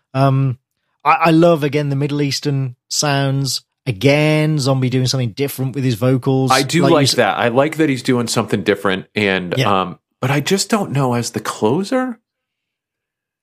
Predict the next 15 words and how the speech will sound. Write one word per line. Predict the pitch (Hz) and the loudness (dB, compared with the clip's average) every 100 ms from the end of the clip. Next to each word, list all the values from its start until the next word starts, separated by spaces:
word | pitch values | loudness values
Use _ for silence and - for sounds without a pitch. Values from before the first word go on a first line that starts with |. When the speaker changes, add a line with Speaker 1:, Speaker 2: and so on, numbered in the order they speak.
| _ _ | _ _
Speaker 2:
I | - | -2
guess | 143 | 4
Speaker 1:
Well, | 180 | 4
I | 165 | 6
Speaker 2:
that's | 147 | 4
Speaker 1:
think | 214 | 4
Speaker 2:
where | 147 | 2
I | 127 | 2
Speaker 1:
it, | |
Speaker 2:
struggle | - - 120 107 92 | -2 0 0 0 -2
with | 87 - | -2 -2
it. | 78 - | -4 -2
Speaker 1:
it, | 240 - | -2 0
it, | 233 226 | -2 0
it's | 226 190 - | 0 0 0